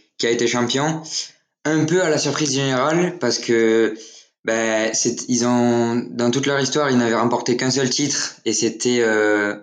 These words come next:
ça faisait plus de soixante-dix ans qu'ils n'avaient pas, qu'ils n'avaient pas remporté le championnat. Et, euh, généralement, ils finissaient, ils arrivaient à se qualifier, à se qualifier en Liga, mais généralement, ils n'allaient pas, euh,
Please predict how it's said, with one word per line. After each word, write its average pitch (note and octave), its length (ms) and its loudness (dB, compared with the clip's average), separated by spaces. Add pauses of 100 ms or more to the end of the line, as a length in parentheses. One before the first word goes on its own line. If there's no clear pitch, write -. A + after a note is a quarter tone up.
(200)
ça - 140 -4
faisait A2 180 -2
plus B2 120 -8
de B2 40 -10
soixante-dix C3+ 480 0
ans C3+ 160 0 (200)
qu'ils A2+ 100 -14
n'avaient A2 180 0
pas, A#2+ 280 0
qu'ils A#2 140 -6
n'avaient A2+ 140 0
pas A2+ 100 0
remporté A#2 340 0
le G#2+ 40 -2
championnat. B2 680 -2 (720)
Et, C3+ 220 2
euh, A2 180 2 (640)
généralement, B2+ 560 2
ils C#3 100 0
finissaient, B2+ 720 2
ils B2 120 2
arrivaient C3+ 220 0
à C3+ 40 2
se C#3 60 -2
qualifier, B2 600 2
à A#2 100 0
se - 120 -2
qualifier A#2+ 300 0
en B2 40 0
Liga, A#2 420 0
mais G#2+ 300 2
généralement, G#2+ 460 0
ils B2+ 100 2
n'allaient G#2 340 0
pas, A#2+ 380 -2 (280)
euh, G#2 380 2